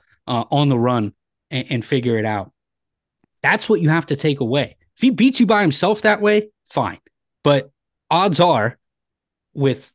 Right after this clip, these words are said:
especially with the personnel on our defense, that you're not going to. You don't have to get home all the time. You have to, like,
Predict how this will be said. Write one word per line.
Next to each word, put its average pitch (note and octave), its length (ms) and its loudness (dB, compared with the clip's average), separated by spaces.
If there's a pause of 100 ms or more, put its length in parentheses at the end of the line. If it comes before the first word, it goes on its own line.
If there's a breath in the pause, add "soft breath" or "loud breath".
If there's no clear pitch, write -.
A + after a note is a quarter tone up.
(240)
especially E3+ 540 0
with D3 180 0
the C#3 80 -6
personnel C3+ 540 -2
on A#2+ 220 -2
our A2+ 140 -2
defense, G#2+ 540 -10 (360)
that E3+ 100 -2
you're F3+ 80 2
not F#3+ 180 0
going F3+ 240 0
to. - 100 -10
You D3 100 -2
don't C4 160 0
have - 320 -4
to D#3+ 80 -2
get D3 140 -2
home E3+ 220 0
all A#2+ 120 -2
the - 80 -10
time. G2+ 240 -10 (300 loud breath)
You D3 140 0
have D3 360 -4
to, C#3 260 -2 (300)
like, C3 260 -4